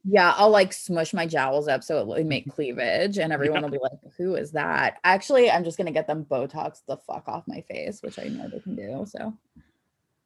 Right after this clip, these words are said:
Speaker 1: to an extent.
Speaker 2: Uh, good for you.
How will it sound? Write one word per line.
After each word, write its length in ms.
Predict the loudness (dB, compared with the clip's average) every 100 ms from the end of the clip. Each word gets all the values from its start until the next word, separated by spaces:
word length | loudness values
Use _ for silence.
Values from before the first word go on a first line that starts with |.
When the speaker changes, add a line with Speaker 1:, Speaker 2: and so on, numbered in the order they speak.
| _ _ _ _
Speaker 1:
to 140 | -4 -2
an 60 |
extent. 300 | 0 0 -2
Speaker 2:
Uh, 200 | -6 -12 -16 _ _ _ _ _ _ -6
good 160 | -6
for 120 | -2 -4
you. 240 | -4